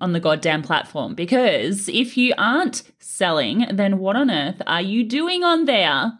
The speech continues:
Scrolling, posting, doing all of the things. Are they moving the needle? Now, I just want to ask you,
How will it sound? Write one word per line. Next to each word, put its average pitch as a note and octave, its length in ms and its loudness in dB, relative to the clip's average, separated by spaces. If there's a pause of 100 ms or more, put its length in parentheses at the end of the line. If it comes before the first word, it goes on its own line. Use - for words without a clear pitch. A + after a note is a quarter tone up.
(140)
Scrolling, A3+ 920 0 (200)
posting, A3+ 920 0
doing C4 240 2
all C4 160 2
of B3 120 -2
the C#4 100 0
things. A3+ 560 0
Are G#3+ 80 2
they A#3 120 2
moving C4 420 4
the C#4 80 4
needle? B3 600 2 (680)
Now, A#3+ 320 4
I C4 280 2
just G#4 260 -2
want A3+ 360 0
to A#3 160 0
ask D#3+ 460 -4
you, D3+ 360 -4